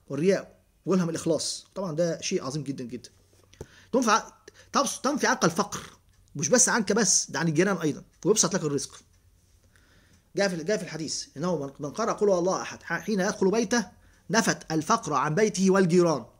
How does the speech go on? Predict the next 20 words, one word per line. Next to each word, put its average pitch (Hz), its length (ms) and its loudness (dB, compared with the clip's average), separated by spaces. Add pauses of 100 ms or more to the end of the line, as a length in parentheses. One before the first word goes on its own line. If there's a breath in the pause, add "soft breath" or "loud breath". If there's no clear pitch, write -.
(220)
نفت 196 360 -2
الفقر 143 400 -4
عن 135 200 -6
بيته 190 300 2
والجيران. 156 380 0 (760 soft breath)
فبالكم 190 240 0
بقى 196 140 2
لما 180 100 0
يكون 196 160 0
لك 185 140 2
ورد. 156 240 2 (1700 soft breath)
الفضائل 208 300 -2
العظيمة 214 300 0
ليها 233 360 0 (380 soft breath)
تشيعك 185 460 2
الملائكة 180 400 2
بكثرة 202 520 -2 (1200)
وتكون 208 220 0
لك 214 120 0
منزلة 185 420 2